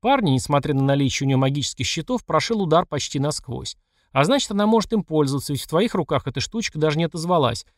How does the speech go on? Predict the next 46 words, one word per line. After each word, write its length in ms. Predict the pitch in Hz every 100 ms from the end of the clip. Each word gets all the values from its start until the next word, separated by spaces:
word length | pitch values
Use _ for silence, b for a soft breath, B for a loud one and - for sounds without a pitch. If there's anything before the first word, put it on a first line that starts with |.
| _
как 180 | 165 139
бы 100 | -
ты 80 | 139
ни 60 |
старался 500 | - 120 131 214 -
воздействовать 520 | 139 107 135 151 156
своей 220 | - 139 135
магией. 380 | 117 110 113
Вывод? 480 | 117 113 120 135 240 _ _ _ _ _ _ _ _ _ -
Я 140 | 220
же 100 | 247
только 220 | 247 202 196
вздыхаю 580 | 175 185 - 160 147
на 80 | 139
такую 260 | 156 - 226
тираду 380 | 156 139 175 160
со 80 |
стороны 320 | 120 123 123 127
призрака. 540 | 120 110 110 - - _ _ _ _ _ _ 117
А 140 | 131
вывод 280 | 240 285 -
прост. 360 | 202 185 180 -
Надо 180 | 185 220
куда-то 260 | 240 233 220
девать 400 | 208 156 147 139
эту 140 | 143
девчонку, 500 | 135 - 262 262 196
и 40 |
в 100 | 131
голову 320 | 131 233 233 151
ничего 240 | - 151
лучше 300 | 170 190 139
решения 320 | 131 - 202
этой 140 | 160 -
проблемы 400 | 135 139 208 202
не 80 |
приходит, 420 | 160 139 - 247 160
как 120 | -
в 60 |
очередной 400 | 131 143 139 131
раз 240 | 156 220 143
идти 180 | - 139
на 120 | 127
поклон 400 | - - 147 156
к 40 |
мамане. 460 | 156 147 113 117